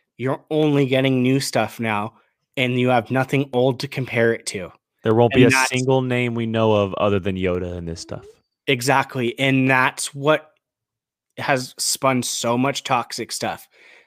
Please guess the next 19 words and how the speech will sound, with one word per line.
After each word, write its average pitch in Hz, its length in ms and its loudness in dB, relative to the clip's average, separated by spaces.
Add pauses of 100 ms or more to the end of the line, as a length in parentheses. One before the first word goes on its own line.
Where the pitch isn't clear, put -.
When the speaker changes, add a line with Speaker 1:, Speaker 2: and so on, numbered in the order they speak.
Speaker 1:
It's - 100 -20
'cause - 140 -10
people 135 340 2
have 135 320 2
their 143 120 6
f-, - 140 -4 (360)
nostalgia 139 880 4 (460)
of, 135 400 -2
"Oh, 175 360 0
that's 175 180 -8
my 180 120 -2
character. 180 600 -2
Oh, 170 160 0
no, 175 140 0
you 170 240 0
ruined 175 420 2
it." 117 220 -2 (340)
Guess 147 240 -2
what? 139 260 2